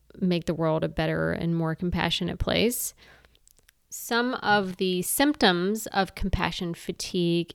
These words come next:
include feeling physical, psychological, and emotional exhaustion,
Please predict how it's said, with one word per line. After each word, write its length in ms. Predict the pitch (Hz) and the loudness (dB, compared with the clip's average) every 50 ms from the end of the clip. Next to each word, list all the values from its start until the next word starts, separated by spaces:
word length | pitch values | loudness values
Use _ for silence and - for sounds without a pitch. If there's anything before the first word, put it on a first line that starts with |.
| - | -8
include 880 | - 180 175 170 - - - - 185 180 180 180 175 175 175 175 170 175 - - - - - - - - - - - _ _ _ | -6 -4 -4 -4 -6 -8 -4 -2 0 2 2 2 0 0 -2 -4 -4 -8 -10 -16 -20 -20 -20 -20 -20 -20 -20 -20 -20 _ _ _
feeling 420 | - - - 220 214 202 196 196 | 0 4 6 6 8 6 4 2
physical, 720 | - - 220 196 180 202 185 190 185 185 185 185 185 180 - - | 2 2 2 2 2 2 2 4 4 6 6 4 4 4 2 0
psychological, 760 | - - 170 165 - 175 170 170 170 - 180 - 170 165 151 | -2 -2 -2 -2 -2 -2 -2 -2 -2 -2 -4 -4 -4 -4 -2
and 340 | - - 170 170 160 - - _ _ _ | -2 -4 -4 -4 -4 -6 -10 _ _ _
emotional 560 | - 185 175 165 165 - - - 175 170 165 | -4 -2 0 0 -2 -2 -4 -4 -2 -2 -2
exhaustion, 1000 | 165 165 160 - - 156 147 165 - - - - 175 175 170 170 175 175 175 - | -2 -4 -4 -2 -2 0 0 0 -2 -4 -2 -2 0 0 0 0 0 -2 -2 -4